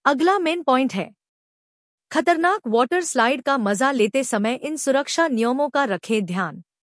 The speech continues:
वाटर पार्क जाना मजेदार है, लेकिन वहां अपनी सुरक्षा को नजरअंदाज करना भारी पड़ सकता है। इन rides का मजा लेने से पहले कुछ बातों का ध्यान रखना बहुत जरूरी है।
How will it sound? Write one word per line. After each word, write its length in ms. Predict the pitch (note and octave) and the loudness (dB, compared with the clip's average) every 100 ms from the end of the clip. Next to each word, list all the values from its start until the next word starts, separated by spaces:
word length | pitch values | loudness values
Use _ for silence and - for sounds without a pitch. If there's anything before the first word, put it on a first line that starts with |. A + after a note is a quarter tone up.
| _ _ _ _ _ _ _ - | _ _ _ _ _ _ _ -2
वाटर 360 | G3 D#4 G#4 G#4 | 2 4 2 2
पार्क 360 | D4 D#4 E4 | 4 2 2
जाना 320 | A3 A3+ C4+ | 0 2 2
मजेदार 540 | C4+ G3 G3+ F#3+ F#3+ F3+ | 0 0 2 2 0 0
है, 200 | E3 - _ _ C#4+ | -6 -10 _ _ -2
लेकिन 360 | F4+ G4+ G4+ | 0 2 0
वहां 260 | C#4 B3+ F4 | 2 0 0
अपनी 360 | C4+ - D#4 | -2 -4 -6
सुरक्षा 500 | D#4+ B3 A#3+ - D4+ | -2 0 0 0 0
को 160 | D#4 C#4 | 0 0
नजरअंदाज 760 | A#3+ A3 A#3+ C4 A3 A3 C4 | 2 2 2 0 2 0 0
करना 320 | - G#3+ A3 C#4 | 0 0 0 -2
भारी 380 | F#3 G#3 B3+ | -2 -2 -2
पड़ 180 | C#4+ G3 | -2 -4
सकता 360 | F3 F3 - F3 | -4 -6 -4 -4
है। 200 | D#3 - _ _ _ _ _ _ _ _ - | -4 -12 _ _ _ _ _ _ _ _ -4
इन 220 | F#4 G#4+ | 0 0
rides 320 | C#4 C4+ E4 - | 2 0 0 0
का 140 | F4 | 2
मजा 320 | C4+ A3 C4+ | 2 2 2
लेने 300 | C#4+ A#3 C4+ | 2 2 2
से 180 | C#4 C4 | 0 -2
पहले 400 | - B3 C#4+ F4+ | 0 0 0 0
कुछ 240 | E4+ D#4+ | 0 -4
बातों 360 | F#3 G#3 A3 D4+ | 0 0 0 -2
का 180 | D4 C#4 | 0 0
ध्यान 380 | F#3 G3 B3+ A3+ | 0 0 0 0
रखना 360 | F#3 G#3+ A#3+ | -2 -2 -2
बहुत 360 | G3 A3+ B3 C4 | 0 0 0 0
जरूरी 420 | F#3+ G3+ G3+ F#3+ | 0 0 0 -2
है। 200 | F3 - | -4 -10